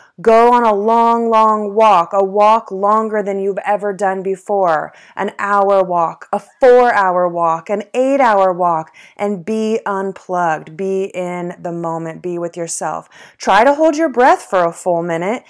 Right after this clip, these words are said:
and see what happens. Go make conversation with a complete stranger. That's another way of getting out of your comfort zone. Find a new book on a topic that you have no clue about. The great thing, too, is that everything that I've mentioned here,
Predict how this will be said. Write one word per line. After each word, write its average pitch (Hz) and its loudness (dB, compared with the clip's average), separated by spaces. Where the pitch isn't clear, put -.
and 240 -6
see 294 -2
what 277 0
happens. 262 -6
Go 240 4
make 247 -4
conversation 226 -6
with 190 -6
a 196 -10
complete 208 -8
stranger. 214 -6
That's 202 -4
another 269 -2
way 247 0
of 170 -6
getting 180 -6
out 170 -4
of 165 -8
your 165 -6
comfort 170 -14
zone. 156 -12
Find 262 -4
a 269 2
new 254 -2
book 233 -2
on 220 -2
a 208 -4
topic 208 -6
that 190 -4
you 196 -8
have 190 -4
no 202 0
clue 202 -2
about. 165 -6
The 247 2
great 269 0
thing, 254 -2
too, 254 -2
is 208 -2
that 214 2
everything 277 -2
that 247 -4
I've 208 0
mentioned 214 -4
here, 165 -10